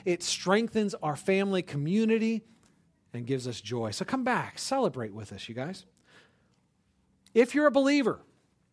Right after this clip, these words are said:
but you haven't been baptized,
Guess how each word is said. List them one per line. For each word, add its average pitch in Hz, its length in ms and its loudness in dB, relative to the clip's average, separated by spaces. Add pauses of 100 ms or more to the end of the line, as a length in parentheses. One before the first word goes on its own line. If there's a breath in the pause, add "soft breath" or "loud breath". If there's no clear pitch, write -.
(1500 soft breath)
but - 160 -4
you 202 80 0
haven't 247 560 0
been 247 380 4 (100)
baptized, 147 960 -2